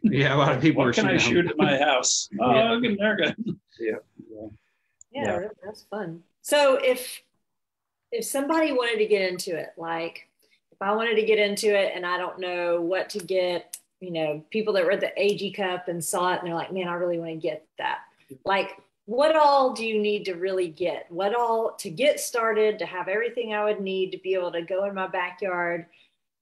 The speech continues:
Speaker 3: and shoot, even though I'd get kicked out of my H O A?
Speaker 1: <laughs>
Speaker 3: Um,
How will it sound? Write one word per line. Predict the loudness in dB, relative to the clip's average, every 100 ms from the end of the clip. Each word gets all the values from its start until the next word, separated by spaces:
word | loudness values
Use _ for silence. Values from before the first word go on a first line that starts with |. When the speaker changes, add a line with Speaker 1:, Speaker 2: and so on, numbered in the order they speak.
| _ -8
Speaker 3:
and | -4 -4 -6
shoot, | -4 0 0 -2
even | -6 -6
though | -6
I'd | -6 -4
get | -6
kicked | -6 -10 -8
out | -10
of | -8
my | -8
H | -8 -6
O | -6 -6
A? | -6 -8 -14 -20 -12 -10
Speaker 1:
<laughs> | -2
Speaker 3:
Um, | 0 0 -2 -4 -6